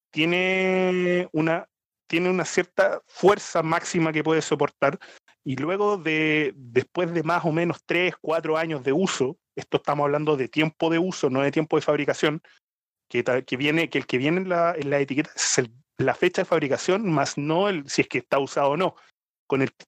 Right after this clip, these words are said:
con tiempo de uso, porque está con factores erosivos, el sudor, calor, etcétera, se va, l-, claro,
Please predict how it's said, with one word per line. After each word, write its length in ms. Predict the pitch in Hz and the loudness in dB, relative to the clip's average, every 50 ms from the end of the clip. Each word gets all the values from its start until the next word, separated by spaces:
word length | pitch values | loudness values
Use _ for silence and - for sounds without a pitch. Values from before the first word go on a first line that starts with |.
| _ - | _ -4
con 180 | - 135 131 | -4 -4 -4
tiempo 360 | - - 196 202 - - 226 | -2 -2 -2 -2 0 0 0
de 80 | 226 240 | 0 2
uso, 360 | 247 233 - - 151 160 - - | 0 -2 0 0 -2 -2 -2 -4
porque 160 | - - - | -4 -6 -4
está 160 | - - 147 | 2 2 2
con 120 | 147 170 156 | 2 2 -2
factores 400 | - 147 - - 160 156 156 160 | -2 -6 -4 -2 -2 0 0 0
erosivos, 520 | 156 175 - - - 156 156 147 135 131 | 0 -2 -4 -4 -4 -2 0 0 0 0
el 60 | - | -2
sudor, 480 | - - 127 123 135 139 151 147 - _ | -6 -6 -2 -2 0 0 0 0 -2 _
calor, 560 | - 123 120 123 127 135 147 151 151 147 - _ _ _ _ _ _ _ _ _ - - | -4 -4 -4 -4 -2 -2 0 0 0 -2 -4 _ _ _ _ _ _ _ _ _ -2 -2
etcétera, 560 | 131 - - - 180 165 185 190 220 - _ _ _ _ _ _ _ _ | -2 -2 -2 -4 -4 -2 0 -2 -2 -2 _ _ _ _ _ _ _ _
se 240 | - - - - 143 | -8 -8 -4 -4 -4
va, 760 | 135 147 156 165 175 175 175 175 170 175 170 170 170 175 160 | -2 0 0 0 0 0 0 0 2 2 2 2 0 0 -2
l-, 260 | 151 143 147 156 - _ - 170 - | -4 -4 -6 -6 -8 _ -16 -8 0
claro, 340 | - 160 156 135 113 - | 4 4 6 4 2 -2